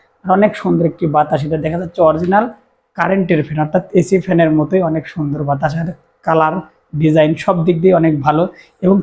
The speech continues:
পিছনে মুভিং রয়েছে, আপনারা মুভিংটা দিতে পারবেন, মুভিং দিলে এরকমভাবে ঘুরবে। এবং আরেকটি হলো ডিসি ফ্যানের, দেখেন এখানে একটি ভলিউম রয়েছে, ভলিউমে আপনারা তিনটি ধাপে ব্যবহার করতে পারবেন, তিন ধাপে ব্যবহার করতে পারবেন।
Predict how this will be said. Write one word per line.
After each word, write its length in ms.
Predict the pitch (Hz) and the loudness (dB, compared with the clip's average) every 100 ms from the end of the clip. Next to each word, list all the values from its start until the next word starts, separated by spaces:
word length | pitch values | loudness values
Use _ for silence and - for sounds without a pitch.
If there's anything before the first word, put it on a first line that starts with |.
| - | 0
পিছনে 300 | 190 202 208 | 0 4 6
মুভিং 500 | 185 202 226 214 208 | 6 6 4 2 0
রয়েছে, 580 | 165 202 262 - _ _ - | 0 2 0 -2 _ _ -6
আপনারা 220 | 156 156 | 0 2
মুভিংটা 420 | 156 156 160 156 | 2 0 0 0
দিতে 260 | 147 151 156 | -2 -4 0
পারবেন, 300 | 160 185 180 | 0 2 0
মুভিং 340 | 156 156 160 | 0 0 -2
দিলে 200 | 170 190 | 0 0
এরকমভাবে 580 | 208 165 147 139 143 160 | 0 -4 -6 -8 -6 -8
ঘুরবে। 400 | 143 156 170 185 - _ _ - | -6 -4 -2 -2 -4 _ _ -6
এবং 200 | 277 - - | -4 -4 -2
আরেকটি 360 | 185 208 - | -2 -2 0
হলো 160 | 233 175 | 4 4
ডিসি 300 | 160 143 196 | 2 0 -2
ফ্যানের, 320 | - 175 175 | 0 -2 0
দেখেন 240 | 170 165 | -2 0
এখানে 260 | 160 165 165 | -2 -2 -4
একটি 260 | 165 214 233 - _ _ _ 160 139 | -4 -6 -6 -8 _ _ _ -6 0
ভলিউম 460 | 151 208 196 160 | 2 4 4 4
রয়েছে, 280 | 151 139 196 | 2 0 -2
ভলিউমে 460 | 170 147 156 156 151 | -2 2 2 4 2
আপনারা 500 | 143 151 170 - - _ _ - | 2 2 0 0 -12 _ _ 0
তিনটি 300 | 202 175 180 | 2 2 0
ধাপে 420 | 147 151 190 240 - _ 147 | 0 2 2 0 -8 _ -4
ব্যবহার 320 | 151 151 156 | 0 2 0
করতে 340 | 156 139 147 | -4 -6 -6
পারবেন, 460 | 139 139 139 131 117 _ _ _ _ _ | -2 0 0 -2 -6 _ _ _ _ _
তিন 120 | 165 | -2
ধাপে 300 | 156 151 170 | -2 -2 -4
ব্যবহার 300 | 165 151 165 | -2 -2 -2
করতে 260 | 165 160 170 | -4 -4 -2
পারবেন। 320 | 170 175 220 | 0 2 0